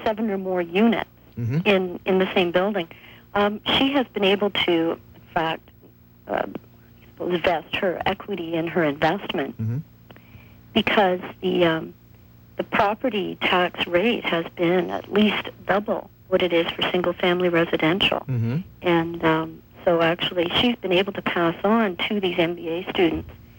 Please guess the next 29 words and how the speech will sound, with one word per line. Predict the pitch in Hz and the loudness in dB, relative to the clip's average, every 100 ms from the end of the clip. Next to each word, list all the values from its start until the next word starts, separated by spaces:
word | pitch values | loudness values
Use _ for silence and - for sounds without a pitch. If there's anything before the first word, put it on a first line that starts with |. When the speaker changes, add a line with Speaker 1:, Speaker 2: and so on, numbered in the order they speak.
| - - - | -20 -20 -20
Speaker 1:
the | - | -12
costs, | - 190 175 190 - - - | -2 2 2 -2 -12 -20 -6
the | |
very | 202 185 175 | 0 2 0
high | 185 170 165 | 0 0 0
property | - 190 180 185 160 | 0 -4 -4 -8 -12
costs. | - 240 233 - - 220 | -2 2 2 0 -10 0
Now, | 190 | 0
this | 196 285 294 | 2 -2 0
is | 240 | 2
all | 170 | 0
changing | - - 202 202 208 - - - - - | 0 -2 0 0 0 0 -2 -8 -18 -4
Speaker 2:
Mm-hmm. | 110 104 | 0 0
Speaker 1:
because | 175 - 196 | 0 2 0
of | 185 | 0
changes | - 196 180 180 175 | -2 -2 -2 -4 -2
in | 165 165 | -2 -2
provincial | - 202 170 - 175 | -4 -2 0 0 0
legislation | 180 156 - 170 - 185 180 190 - 160 160 110 | 0 -2 -2 -8 -2 0 2 0 -2 -6 -10 -2
Speaker 2:
Yeah. | 104 113 156 - | 0 0 -2 0
Speaker 1:
and, | 185 180 175 170 | 2 4 2 0
um, | 170 165 - - | 0 0 -6 -6
greater | - 208 196 | 2 2 2
authority | 175 165 - 202 202 175 | 0 -2 -2 2 2 4
at | 170 175 | 0 0
the | 202 | -6
municipal | 175 170 170 185 - 170 | -4 -4 -4 -6 -4 -4
level | 170 185 214 175 | 0 0 -2 -8
of | 156 | -10